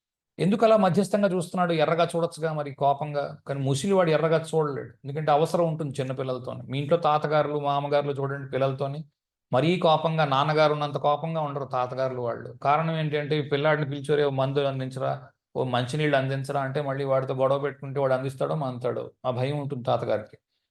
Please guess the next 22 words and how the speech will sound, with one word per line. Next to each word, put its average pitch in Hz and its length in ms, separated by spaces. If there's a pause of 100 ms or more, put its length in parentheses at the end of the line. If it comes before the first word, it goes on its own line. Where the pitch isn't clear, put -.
(220)
అందుకని 139 480 (500)
పింగ 147 300
దృష్ట్యా 127 800 (1300)
నీల-, 143 260
ఎందుకు 165 380
ఇలా 160 140
చెప్తున్నానంటే 139 640
ఎవరినో 131 320
కించపరచడానికో 131 1040
తాతగారిని 127 560
కింద 127 220
చేయడానికో 123 520
కాదు, 107 260
అర్థం 107 400
అవుతుందని 131 440
చెప్పడం 110 440
కోసం. - 560
ఓకే, 123 160
అలా 131 280
ఎవరు 131 180
అర్థాలు 120 340
చేసుకోకండి. - 560